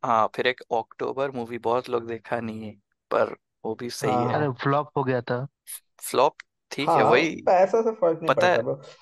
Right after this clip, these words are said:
Speaker 1: और ये चीज
Speaker 2: जैसे
Speaker 1: है, इंडिया में
Speaker 2: आयुष्मान
Speaker 1: जो मूवी क्रिटिक्स को पसंद आएगा, पब्लिक को नहीं आएगा, पब्लिक
Speaker 2: हाँ।
Speaker 1: को पसंद आएगा, क्रिटिक्स को नहीं। ऐसा कोई मूवी बन ही नहीं पाता जो, हाँ, दोनों को अच्छा लग रहा है, एकदम, पता नहीं,
Speaker 2: हम्म, हम्म, हम्म।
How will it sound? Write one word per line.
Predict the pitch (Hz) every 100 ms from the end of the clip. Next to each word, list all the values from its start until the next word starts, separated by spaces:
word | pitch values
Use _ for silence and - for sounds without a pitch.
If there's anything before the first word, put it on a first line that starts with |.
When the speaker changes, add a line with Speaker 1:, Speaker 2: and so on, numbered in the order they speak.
| -
Speaker 1:
और | 143
ये | 151 202
चीज | 151 180
Speaker 2:
जैसे | 175
Speaker 1:
है, | 151 127 127
इंडिया | 127 123 160
में | 147
Speaker 2:
आयुष्मान | 120 -
Speaker 1:
जो | 143 170 170
मूवी | 151 160
क्रिटिक्स | - 139 131 160
को | -
पसंद | 156 143 151 147
आएगा, | 147 151 170 - _
पब्लिक | 131 120 135
को | - 135
नहीं | 139 135
आएगा, | 131 135 156 _
पब्लिक | 127 120 127 131
Speaker 2:
हाँ। |
Speaker 1:
को | 135
पसंद | 127 135 127
आएगा, | 127
क्रिटिक्स | 127 110 120 -
को | 110
नहीं। | 107
ऐसा | - 117 - 170
कोई | 160 165
मूवी | 147 143 151
बन | - - 117 123
ही | 151
नहीं | 165
पाता | 151 143 143
जो, | 123 131
हाँ, | 127 117
दोनों | 120 117 135 143 - - - _ -
को | 123
अच्छा | 110 - - 120
लग | 113 110
रहा | 110 107
है, | 113 - _ -
एकदम, | - 117 113 117 _ _ _ _ _ _ _ _ _ -
पता | - 143 127
नहीं, | 113
Speaker 2:
हम्म, | 120 113
हम्म, | 120
हम्म। | 117